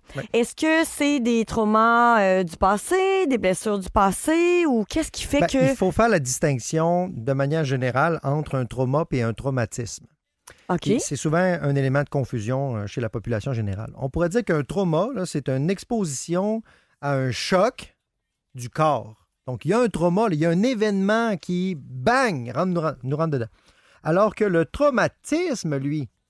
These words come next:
Speaker 1: c'est une réaction psychologique à une exposition de trauma.
Speaker 2: Ok.
Speaker 1: Donc, c'est pas exactement le même niveau. On pourrait dire que le traumatisme, lui, c'est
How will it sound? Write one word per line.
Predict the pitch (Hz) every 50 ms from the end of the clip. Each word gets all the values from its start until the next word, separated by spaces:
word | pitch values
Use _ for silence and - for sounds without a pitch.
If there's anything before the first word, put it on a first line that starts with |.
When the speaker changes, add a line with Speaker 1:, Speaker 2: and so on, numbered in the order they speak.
| _ _ _ _ _ _ _
Speaker 1:
c'est | - - 143 139 - -
une | 143 147 147 143 135
réaction | 123 101 107 139 170 233 277 285 277 277 262 233 - - - - - 220 240 247 240 214
psychologique | 151 - - - 180 165 - 170 151 143 139 135 113 123 180 - - _ - _ _ _ _ _ _ _ _ _ _ _ _ _ _ _ _ _ _ _ _ _ _ _ _ _
à | - 226 254 269 254 214 147 - _ _ _ _ -
une | 143 143 147
exposition | 156 143 - - 156 151 131 131 127 - - 151 151 147 143 123 - _ _ _ _ _ _
de | 117 127 123
trauma. | - 110 113 123 117 113 107 98 - _ _ - 220
Speaker 2:
Ok. | 214 - 240 233 233 - _ _ _ _ _ _
Speaker 1:
Donc, | - 135 -
c'est | - 156
pas | 143 - 285
exactement | 269 226 226 208 - 208 208 220 247 247
le | 220 185
même | 175 185 190 190
niveau. | 185 175 160 151 147 180 214 214 143 - _ -
On | 123
pourrait | - 147 165
dire | 160 226 208
que | -
le | 180 151 143 139
traumatisme, | - - - 175 208 214 202 175 151 - _ - 214 233 254 240 - 202 160
lui, | 160 196 214
c'est | - - 160 156